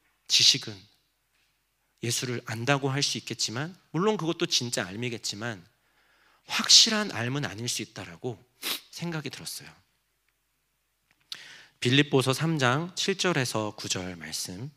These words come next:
읽어드리고 싶어요. "그러나 무엇이든지 내게 유익하던 것을 내가 그리스도를 위하여 다 해로 여길 뿐더러 또한 모든 것을 해로 여김은 내 주 그리스도 예수를 아는 지식이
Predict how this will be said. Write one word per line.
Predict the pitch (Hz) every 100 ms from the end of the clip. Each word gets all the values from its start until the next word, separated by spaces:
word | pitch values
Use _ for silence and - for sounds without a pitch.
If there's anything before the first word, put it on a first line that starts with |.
| _ -
읽어드리고 | 95 92 - 85
싶어요. | - - - 73 _ _ - - - - - - -
"그러나 | - 127 139
무엇이든지 | 127 160 175 - 151 143 135 123 147 190
내게 | 123 120 139
유익하던 | 123 135 139 - 127 120 123
것을 | 104 - 147 139 110
내가 | 104 -
그리스도를 | - 151 147 185 165 151
위하여 | 139 143 185 220 _ _ _ _ _ _ _ _ _ - -
다 | -
해로 | 123 143 202 196
여길 | 135 143
뿐더러 | - 151 139 120 135 208 _ _ _ _ _ _ _ _ _
또한 | - 147 131
모든 | 139 190 214
것을 | 190 190
해로 | 170 196 185
여김은 | 117 123 123 156 127 - _ _ _ _ _ _
내 | 127
주 | 139 -
그리스도 | 143 156 - - 135
예수를 | 143 143 160 156
아는 | 156 160
지식이 | - - 160 214 240